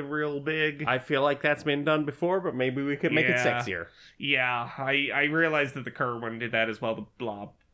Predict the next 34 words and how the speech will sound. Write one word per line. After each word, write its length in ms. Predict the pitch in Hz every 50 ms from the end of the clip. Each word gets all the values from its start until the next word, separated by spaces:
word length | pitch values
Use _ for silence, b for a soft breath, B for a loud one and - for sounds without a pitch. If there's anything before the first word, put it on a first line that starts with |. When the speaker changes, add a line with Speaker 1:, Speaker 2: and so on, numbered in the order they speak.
| _ _ _ _ _
Speaker 1:
drinks 300 | - 151 131 123 127 -
a 40 | 143
bunch 240 | 123 127 120 120 131
of 80 | 135
water 280 | 120 123 120 117 120 110
and 120 | 110 104
then 100 | 104 95 95
is 140 | 98 - -
really 240 | 98 92 95 113
big. 400 | 117 113 - 73 73 90 110 - - -
Um, 360 | - 143 151 151 147 147 143
Speaker 2:
Yeah, 180 | 160 135 113
what 340 | 110 - 151 185 214 233 220
if 200 | 214 208 - -
we 220 | - 170 185 175 175
made 420 | 170 165 165 165 160 160 156 151
Shadow 360 | - - 170 160 156 147 143 139
of 60 | 135
the 60 | 143
Colossus 580 | 139 - - 147 131 127 135 127 - 135 120 -
sexier 600 | - - 131 117 - - - - 95 87 92 98 98
and 80 | 98
it 100 | 98 -
was 220 | - 113 110 104 -
just 240 | - 123 120 - -
about 340 | 120 123 117 110 107 101
gigantism 800 | - 110 107 107 104 - 110 113 110 113 123 107 98 107 104 104 104
or 520 | 101 113 120 123 120 123 123 120 120 120 117
the 240 | 113 120 110 110 107
macro 680 | 110 120 131 131 127 - - 101 95 90 82 85 85 - _ _ _
thing? 280 | 117 98 80 - 80 - - -
Speaker 1:
Well, 80 | -
I 100 | 403 403 -
mean, 300 | 466 427 381 359 220